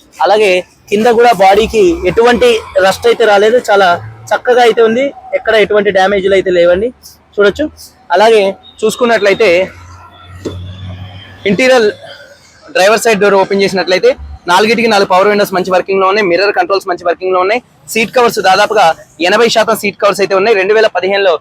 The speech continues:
కారుతో వచ్చినటువంటి సీట్ కవర్స్ అంతే ఉన్నాయండి. ఒకసారి ఇంటీరియర్ లోకి ఎంటర్ అయినట్లయితే ఈ కా-, ఫ్రెండ్స్ కీస్ చూసుకున్నట్లయితే టూ కీస్ అయితే ఈ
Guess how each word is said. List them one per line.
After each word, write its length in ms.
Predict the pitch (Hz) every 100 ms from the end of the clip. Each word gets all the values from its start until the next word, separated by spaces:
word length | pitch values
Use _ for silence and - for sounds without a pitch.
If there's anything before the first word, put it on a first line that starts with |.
| _ _ 185
కారుతో 260 | 190 202 220
వచ్చినటువంటి 500 | 196 196 196 190 180
సీట్ 160 | 196 190
కవర్స్ 200 | - 190 180
అంతే 140 | 175 180
ఉన్నాయండి. 340 | 175 175 202 151 _ -
ఒకసారి 220 | - 226 214
ఇంటీరియర్ 340 | 202 247 247 226
లోకి 180 | 208 185
ఎంటర్ 160 | 190 214
అయినట్లయితే 460 | 202 - 185 214 180 185 _ _
ఈ 40 | 190
కా-, 80 | - - -
ఫ్రెండ్స్ 240 | 208 226 -
కీస్ 180 | 214 214
చూసుకున్నట్లయితే 680 | 240 202 220 208 202 196 240 175 185 - _ 226
టూ 80 | 240 247
కీస్ 160 | 233 220
అయితే 140 |
ఈ 40 | 190